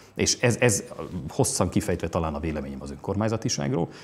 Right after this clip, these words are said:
és, ö, gyakorlatilag az, az még kiábrándítóbb, hogy eltűntek azok a figurák ebből, pláne kis településen, akikhez még lehet nyúlni, és, és akikkel talán újra lehet építeni bármilyen koncepciót.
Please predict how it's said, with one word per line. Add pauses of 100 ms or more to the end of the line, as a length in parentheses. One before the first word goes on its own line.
és,
ö,
gyakorlatilag
az,
az
még
kiábrándítóbb,
hogy
eltűntek
azok
a
figurák
ebből,
pláne
kis
településen, (360)
akikhez
még
lehet
nyúlni, (200)
és,
és
akikkel
talán
újra
lehet
építeni
bármilyen
koncepciót.